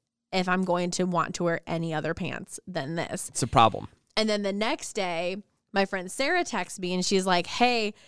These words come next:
Speaker 1: someone was selling Lululemon leggings on, like, a garage sale site." And she's like, "So I got a pair for, like, ten bucks." And she's like, "Girl,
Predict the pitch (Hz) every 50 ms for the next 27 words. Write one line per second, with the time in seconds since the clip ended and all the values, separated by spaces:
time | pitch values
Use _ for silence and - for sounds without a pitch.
0 | - _ - - - 214 220 226 233 233 233 240 - - 226 208 196 190 190 190
1 | 190 190 185 - - 180 202 196 196 190 196 190 185 180 170 175 175 175 180 208
2 | 233 294 285 240 202 185 180 180 208 190 - 151 180 180 180 180 180 160 156 170
3 | - 160 139 143 151 160 - 180 185 214 262 339 339 - - - 175 139 170 -
4 | - 156 147 160 110 135 185 190 - 202 190 185 196 185 - - - 202 185 180
5 | 180 185 - - 185 175 175 180 185 - - 202 - - 185 180 180 175 - -
6 | 202 185 131 - - - - - 185 175 170 170 170 185 175 127 151 - - 185
7 | 175 175 - 185 180 190 160 185 180 - 196 185 175 160 165